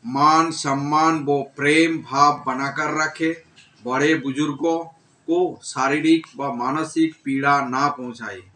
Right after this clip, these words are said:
बच्चे को संस्कारवान बनाए, उनके आचार विचार व आहार विहार पर विशेष ध्यान दे,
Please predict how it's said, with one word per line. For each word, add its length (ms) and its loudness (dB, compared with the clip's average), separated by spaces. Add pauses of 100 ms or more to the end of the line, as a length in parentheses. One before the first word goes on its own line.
(600)
बच्चे 380 0
को 400 0 (140)
संस्कारवान 1040 -2 (180)
बनाए, 440 -2 (920)
उनके 460 0
आचार 600 0
विचार 540 0
व 300 0 (340)
आहार 500 0
विहार 500 -2
पर 240 -2 (380)
विशेष 380 -2
ध्यान 360 -2
दे, 160 -2